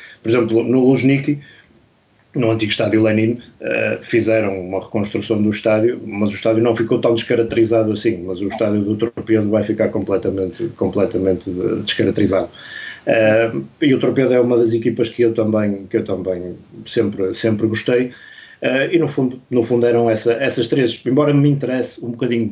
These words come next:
por, eh, pelas equipas quase todas, no geral,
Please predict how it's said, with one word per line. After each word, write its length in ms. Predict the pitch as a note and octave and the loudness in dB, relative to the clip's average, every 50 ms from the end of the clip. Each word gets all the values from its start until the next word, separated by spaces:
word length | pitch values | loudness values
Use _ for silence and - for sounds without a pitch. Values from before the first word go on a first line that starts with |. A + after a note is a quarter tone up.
| - | -6
por, 160 | - A2+ G#2 | -6 -6 -4
eh, 840 | G#2 G2+ G#2+ G#2+ A2 A2+ A#2 A#2 A#2 D#2 D#2 - D#2+ - - - - - - - - - - _ _ _ _ _ _ _ - | -4 -6 -6 -8 -8 -8 -8 -8 -8 -6 -6 -6 -6 -6 -6 -8 -8 -10 -12 -14 -16 -18 -20 _ _ _ _ _ _ _ 0
pelas 180 | D#3+ D3+ C3 | 2 4 4
equipas 340 | C3 C3 C3+ C3 A#2 B2 A2 - | 4 4 2 2 0 0 -2 0
quase 200 | - A#2+ A2 - | 0 -2 0 0
todas, 280 | - B2 C3+ C3 A2+ A2+ | 0 0 2 2 2 0
no 100 | G#2+ G2+ | 0 -2
geral, 360 | G2 G2 F#2+ A2 A2+ - | -2 0 0 0 0 0